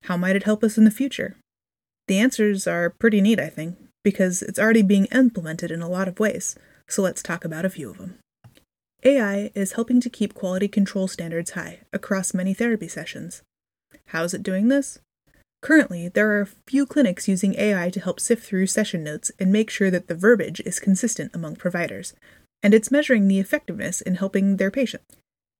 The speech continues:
It leans into the idea of neurolinguistic programming and how to properly use it, and how that can effectively help positive patient outcomes.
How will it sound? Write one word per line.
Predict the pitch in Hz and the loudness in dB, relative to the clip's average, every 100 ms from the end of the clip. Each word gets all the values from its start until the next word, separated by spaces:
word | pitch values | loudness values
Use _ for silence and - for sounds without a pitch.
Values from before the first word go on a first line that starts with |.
| _ _ | _ _
It | 240 233 | 0 4
leans | 254 311 311 | 4 6 4
into | 311 320 | 0 2
the | 311 | 2
idea | 311 247 170 170 | 2 0 -2 -6
of | 180 180 | -8 0
neurolinguistic | 202 214 240 254 247 196 - - | 2 4 4 6 6 4 0 -6
programming | - 220 190 151 151 175 - | 0 0 0 -6 -6 -8 -6
and | 190 | -4
how | 220 214 | -2 -2
to | 214 | -2
properly | 220 214 220 208 190 | -2 -2 0 0 2
use | 196 277 | 2 2
it, | 113 101 - _ _ | 0 -8 -12 _ _
and | 202 190 | -2 -2
how | 190 | 0
that | 208 262 | 0 0
can | - 180 | -2 -6
effectively | 160 180 180 160 156 151 180 _ _ _ - | -4 -6 -6 -8 -10 -10 -12 _ _ _ -6
help | 240 208 _ _ - | -6 -6 _ _ -12
positive | - 269 208 180 - | -4 -2 -2 -8 -6
patient | 165 196 | -6 -2
outcomes. | 214 - - 165 - | -2 -2 -12 -14 -16